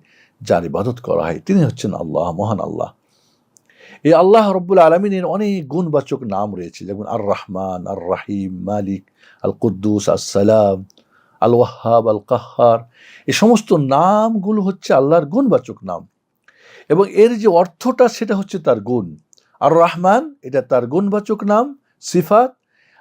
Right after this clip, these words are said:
আর অসীম বা পরম করুণাময়, এটা হচ্ছে তার গুণ। তাহলে প্রতিটি গুণবাচক নাম, নাম এবং তার যে মিনিংটা, অর্থটা, সেটাই হচ্ছে তার গুণ।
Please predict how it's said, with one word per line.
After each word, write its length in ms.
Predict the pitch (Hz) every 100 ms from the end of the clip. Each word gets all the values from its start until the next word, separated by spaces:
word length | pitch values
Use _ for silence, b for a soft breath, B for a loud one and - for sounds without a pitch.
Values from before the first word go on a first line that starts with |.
| b 139
আর 180 | 156 160 - _ -
অসীম 500 | 147 151 - 208 190 156
বা 100 | 139 -
পরম 520 | 156 175 220 233 226 214 156
করুণাময়, 560 | 180 214 220 180 160 156
এটা 140 | 143
হচ্ছে 240 | 165 160 160 156
তার 220 | 127 170 254 _ _ _ _ -
গুণ। 400 | 104 127 143 104 78 78 _ _ _ _ _ _ -
তাহলে 300 | 123 151 123 180 _ _ _
প্রতিটি 440 | 196 208 220 - 202
গুণবাচক 640 | 143 190 202 175 160 175 156 139 127
নাম, 300 | 131 156 170 156
নাম 280 | 185 196 117 - b b
এবং 160 | - 160 165
তার 180 | 180 165
যে 120 | 165
মিনিংটা, 480 | 147 175 214 208 185
অর্থটা, 440 | 170 - - 214 160
সেটাই 300 | - 202 208
হচ্ছে 180 | 196 190
তার 200 | 151 98
গুণ। 200 | 92